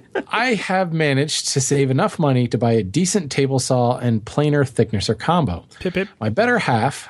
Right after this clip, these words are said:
Speaker 1: has allowed me to have full use of our tandem-ish garage. I'm the need, I'm in need of a dust collector and have a dilemma. I can just afford a three horsepower unit with tin, twin collection bags.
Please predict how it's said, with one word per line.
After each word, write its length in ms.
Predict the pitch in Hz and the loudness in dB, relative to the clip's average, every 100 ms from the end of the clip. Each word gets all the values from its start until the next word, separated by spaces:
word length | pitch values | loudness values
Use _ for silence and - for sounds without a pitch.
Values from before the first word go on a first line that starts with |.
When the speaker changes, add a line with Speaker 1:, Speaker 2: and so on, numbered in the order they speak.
| - | -6
Speaker 1:
has 180 | - 131 | 0 2
allowed 400 | 127 127 135 127 | 2 2 2 0
me 100 | 117 | 0
to 80 | |
have 180 | 113 113 | 2 0
full 300 | - - 220 | -4 -2 0
use 300 | 214 175 165 | 2 2 2
of 80 | 135 | 2
our 100 | 123 | 0
tandem-ish 880 | 117 135 143 143 139 - 117 - - | 0 0 0 2 0 0 -2 -2 -2
garage. 600 | 110 127 117 82 - - - - - - - | 0 2 2 -2 -8 -14 -16 -20 -20 -20 -4
I'm 180 | 117 120 | 0 2
the 80 | |
need, 420 | 123 165 202 196 180 | 2 2 2 2 0
I'm 240 | 127 131 123 | 0 2 2
in 160 | 120 | 2
need 240 | 147 254 196 | 2 2 2
of 80 | |
a 60 | 139 | 2
dust 260 | 143 151 - | 0 -2 -2
collector 380 | 117 104 101 | -2 0 -2
and 80 | 101 | 0
have 160 | 139 139 | 0 0
a 20 | |
dilemma. 520 | 120 120 165 117 87 - _ _ | 2 2 2 0 -2 -10 _ _
I 120 | - | -2
can 200 | 120 120 | 0 0
just 320 | 110 165 180 214 | 2 0 0 -2
afford 300 | - 165 151 | 0 0 0
a 60 | |
three 240 | 135 156 151 | 0 0 0
horsepower 480 | 143 123 - 120 | 0 0 0 0
unit 360 | 107 107 107 117 | 2 2 0 0
with 160 | 107 90 | -4 -4
tin, 300 | - 151 175 | -2 0 0
twin 300 | - 202 220 | -2 0 0
collection 440 | 190 147 147 - 95 | 0 0 0 -2 -4
bags. 400 | 87 80 123 | -4 -4 -8